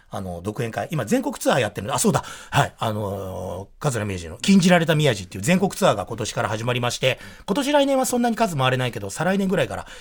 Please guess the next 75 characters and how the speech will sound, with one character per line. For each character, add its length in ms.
ま 100
あ 40
今 140
ス 60
ケ 120
ジ 100
ュ 60
ー 60
ル 60
的 220
な 80
も 140
の 40
で 120
ね、 100
わ 120
っ 100
と 120
回 180
ろ 80
う 20
か 80
な 120
と 60
思 80
っ 20
て 40
る 40
ん 20
で 0
す 80
け 60
ど、 140
え 800
ー、 40
今 260
ぐ 120
る 80
ぐ 80
る 60
回 100
っ 40
て 120
て、 100
あ 80
の、 60
夢 180
空 180
間 180
さ 100
ん、 80
夢 160
空 160
間 100
さ 80
ん 40
の 60
ホ 60
ー 40
ム 40
ペ 100
ー 20
ジ 80
と 80
か 40
に 60
も 80
載 80
っ 40
て 60
ま 60
す 100
し、 60
私 260
の 160